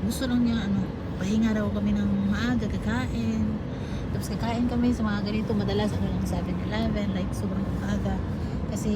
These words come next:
gawa ng sa parking area nila ba mahirap. Sa mga gilid ng kalsada lang kami. Tapos kailangan may tambay na tao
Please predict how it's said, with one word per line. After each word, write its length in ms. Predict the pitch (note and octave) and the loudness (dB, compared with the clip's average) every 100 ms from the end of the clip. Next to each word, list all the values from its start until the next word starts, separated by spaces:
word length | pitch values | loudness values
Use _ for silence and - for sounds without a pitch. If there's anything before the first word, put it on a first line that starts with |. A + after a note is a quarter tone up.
| G3+ | 2
gawa 240 | G3+ G3+ | 0 0
ng 320 | G3+ G3+ G#3 | 0 2 0
sa 80 | - - | 0 0
parking 360 | - - - | 0 0 0
area 320 | F#3 F3+ F#3 | 0 0 0
nila 160 | - F3+ | 0 0
ba 80 | F3 | -2
mahirap. 480 | F3 F#3+ F#3+ F3 E3+ - - | 0 0 0 0 -2 -4 -2
Sa 160 | G3+ F#3+ | 0 0
mga 160 | G3+ | 2
gilid 220 | G#3 G#3+ G#3+ | 2 2 0
ng 80 | |
kalsada 320 | G3+ G3+ G3 G3 | 0 -2 0 0
lang 80 | |
kami. 240 | - F#3 F#3+ - - - - G3+ | 0 0 0 -2 -4 -4 -4 -4
Tapos 160 | F#3+ | -2
kailangan 320 | G3 G3+ G#3 | 0 2 2
may 160 | G3+ G3+ | 2 0
tambay 320 | G#3 G#3 G3+ | 0 2 2
na 80 | G3 | 0
tao 320 | F#3 E3+ E3+ | 0 -2 -2